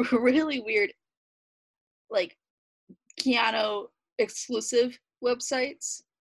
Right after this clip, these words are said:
and the, like, you know, the information about him. But this is so weird, and we'll get into it when I talk about him more, but, like, C N N, New York, The New Yorker, um, The Guardian, all of them have, like,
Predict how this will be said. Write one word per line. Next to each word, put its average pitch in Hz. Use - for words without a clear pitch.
and 214
the, 185
like, 180
you 196
know, 180
the 180
information 185
about 185
him. 185
But 240
this 254
is 277
so 233
weird, 220
and 214
we'll 208
get 214
into 247
it 262
when 214
I 170
talk 175
about 214
him 202
more, 165
but, 214
like, 240
C 269
N 277
N, 233
New 226
York, 233
The 233
New 208
Yorker, 226
um, 196
The 208
Guardian, 220
all 220
of 277
them 339
have, 339
like, 311